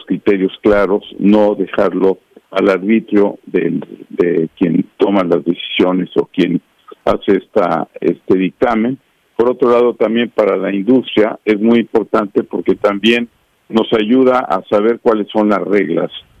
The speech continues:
Este, es algo de mucho fondo, que es muy técnico, sin embargo, pues, es poner reglas claras, transparentes, que creo que ayudan a todos. Y al final de cuenta, eh, quien más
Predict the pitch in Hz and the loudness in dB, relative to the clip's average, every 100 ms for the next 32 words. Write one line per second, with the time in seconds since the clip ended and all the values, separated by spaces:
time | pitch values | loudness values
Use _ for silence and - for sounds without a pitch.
0 | _ _ _ 92 98 - - 95 120 123 | _ _ _ -2 -2 -2 0 0 0 0
1 | 143 139 131 110 123 131 123 - 127 120 | 2 4 4 4 2 2 -2 0 0 0
2 | 98 107 - _ _ 95 92 101 - 127 | 0 0 -2 _ _ 0 2 0 2 2
3 | - 156 139 123 160 165 - 117 110 117 | 2 0 2 -2 0 -2 0 0 2 0
4 | 120 95 135 _ _ _ 101 143 151 - | 0 0 -2 _ _ _ -4 -2 -2 0
5 | 131 127 127 123 120 110 - 117 110 110 | 2 2 4 2 2 0 -2 0 0 0
6 | 107 98 - _ 90 92 101 - - - | -4 -4 -4 _ -2 0 -2 -2 -4 -2
7 | - - 110 - 90 98 101 87 85 - | -4 -2 0 0 0 2 0 0 -6 -4
8 | 95 110 - _ _ _ _ - 139 151 | -2 -2 -6 _ _ _ _ 0 0 2
9 | 165 196 180 - 147 135 147 156 - 104 | 0 0 -2 0 0 0 -2 -4 -2 0
10 | 104 101 101 95 113 110 135 | 2 4 2 0 0 2 2